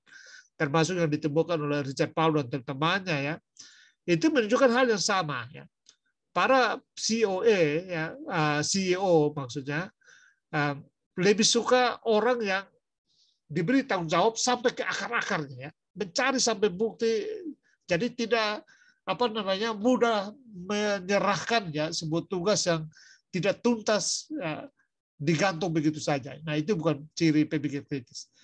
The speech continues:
Nah, saya berharap kalian paham itu, sehingga kalau kalian temukan masalah,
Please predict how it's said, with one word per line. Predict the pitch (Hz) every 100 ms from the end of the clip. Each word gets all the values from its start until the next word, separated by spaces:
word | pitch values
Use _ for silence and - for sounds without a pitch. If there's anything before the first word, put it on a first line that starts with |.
| _
Nah, | - 160
saya | 208
berharap | 185 165 185 196
kalian | 165 165 160
paham | 156 151 139
itu, | 131 180
sehingga | 165 147 165 180 - - - _
kalau | 185 220 302
kalian | 302 277
temukan | 233 196 202
masalah, | 180 190 220 208 202